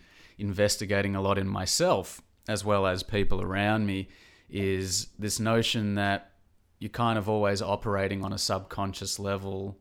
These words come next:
or a conscious level, depending on how much, I guess, investigation and work you've done on yourself. But you're either operating from a place of fear or a place of love.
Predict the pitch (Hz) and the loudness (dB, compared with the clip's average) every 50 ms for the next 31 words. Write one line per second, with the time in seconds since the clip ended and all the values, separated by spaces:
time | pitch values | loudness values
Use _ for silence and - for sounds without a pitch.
0 | _ - 92 98 - - - 123 120 - - - - 101 101 101 98 101 - - | _ -8 -8 -8 -8 -4 -4 -4 -4 -4 -6 -8 -8 -8 -8 -8 -10 -10 -8 -8
1 | 98 98 98 98 95 90 92 95 101 101 95 98 95 - - - - - - 107 | -6 -6 -6 -8 -8 -6 -6 -6 -6 -6 -8 -8 -8 -8 -8 -8 -10 -12 -12 -12
2 | 98 101 104 98 - - - - - 98 95 98 98 - - - 98 101 101 98 | -10 -10 -8 -8 -8 -10 -10 -10 -10 -10 -8 -6 -8 -8 -8 -10 -8 -8 -8 -8
3 | - - 101 101 101 101 101 101 - 107 98 92 98 98 101 101 101 101 98 - | -8 -8 -8 -8 -6 -4 -4 -4 -6 -8 -10 -8 -8 -8 -8 -8 -8 -8 -8 -8
4 | - - 71 80 85 - - - - - - - - - - - - - - 98 | -8 -8 -8 -8 -8 -10 -14 -20 -20 -20 -20 -20 -20 -20 -20 -20 -12 -4 -2 -2
5 | 98 - 92 101 101 101 95 - - 95 92 - 104 101 98 95 98 95 - 104 | -2 0 0 0 0 0 0 -2 -2 -4 -4 -2 -2 -2 -2 -2 -4 -6 -8 -8
6 | 98 101 - - 107 98 98 95 - - 98 101 - - - 107 98 98 98 101 | -10 -10 -6 -4 -4 -2 -2 -4 -4 -6 -8 -8 -10 -10 -6 -6 -4 -4 -4 -4
7 | 104 101 - - 107 98 101 - - 104 - 110 104 101 101 104 - 113 - - | -6 -8 -6 -6 -6 -6 -6 -6 -10 -10 -12 -6 -6 -4 -4 -4 -6 -10 -16 -20